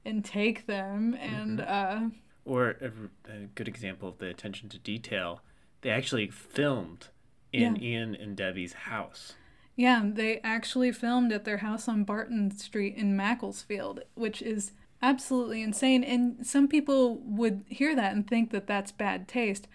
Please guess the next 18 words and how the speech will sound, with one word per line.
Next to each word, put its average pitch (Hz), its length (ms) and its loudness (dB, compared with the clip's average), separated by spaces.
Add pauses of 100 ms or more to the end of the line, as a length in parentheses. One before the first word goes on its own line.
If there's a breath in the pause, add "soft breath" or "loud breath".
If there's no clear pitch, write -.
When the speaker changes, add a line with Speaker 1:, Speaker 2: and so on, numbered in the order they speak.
(220 soft breath)
Speaker 1:
but 202 260 -2
Debbie 262 380 4
was 208 280 2
actually 214 580 -2
on 226 240 6
set 226 420 4
almost 214 540 0
every 220 520 0
day. 202 460 2 (140)
Speaker 2:
Yeah. 107 200 -6
Speaker 1:
If 208 260 0
you, 240 420 4
uh, 202 260 -2
get 220 260 0
a 220 100 0
hold 226 260 0
of 202 160 -6
the 190 360 -4